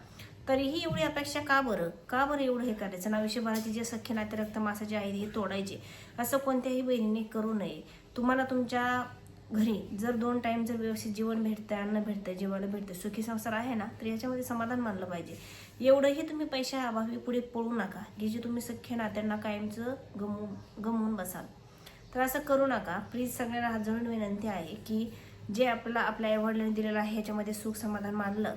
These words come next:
तर तुमचंही देव नक्कीच चांगलं करेल. पण जर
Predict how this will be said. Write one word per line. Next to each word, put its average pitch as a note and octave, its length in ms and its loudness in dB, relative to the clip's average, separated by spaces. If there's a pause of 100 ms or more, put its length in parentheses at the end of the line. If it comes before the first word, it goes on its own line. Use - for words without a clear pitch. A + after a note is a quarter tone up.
(260)
तर G#3 60 0
तुमचंही G#3+ 460 0
देव A#3 260 -2
नक्कीच G#3+ 360 -2
चांगलं G3 280 -2
करेल. F#3 280 -6
पण G#3+ 280 4
जर A3 140 -2